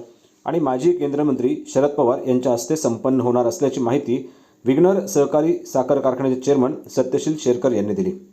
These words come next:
श्री विघ्नहर सहकारी साखर कारखान्याच्या आसवानी व इथेनॉल प्रकल्पाच्या विस्तारीकरणाचा शुभारंभ जरी हा असला, तरी सध्याची राजकीय गणिते पाहता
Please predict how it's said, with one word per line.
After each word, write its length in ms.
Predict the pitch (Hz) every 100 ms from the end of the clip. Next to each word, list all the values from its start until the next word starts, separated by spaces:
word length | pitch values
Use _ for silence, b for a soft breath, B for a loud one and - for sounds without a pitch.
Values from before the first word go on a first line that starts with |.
| _ _ _ _ _ _ b b b -
श्री 120 | 185
विघ्नहर 300 | 180 175 202
सहकारी 380 | 202 180 185 190
साखर 300 | 185 139 156
कारखान्याच्या 480 | 156 156 156 156 185 -
आसवानी 500 | 127 151 156 135 -
व 100 | 127
इथेनॉल 400 | 143 127 156 165
प्रकल्पाच्या 640 | 165 135 151 139 147 143 156
विस्तारीकरणाचा 720 | 113 - 147 147 147 143 147
शुभारंभ 480 | 143 120 135 156 170
जरी 280 | 156 131 127 - B B B -
हा 60 | 156
असला, 420 | 143 175 139 135 175
तरी 100 | 175
सध्याची 420 | 147 147 175 185
राजकीय 380 | 127 123 - 165
गणिते 280 | 147 143
पाहता 420 | 143 127 135 110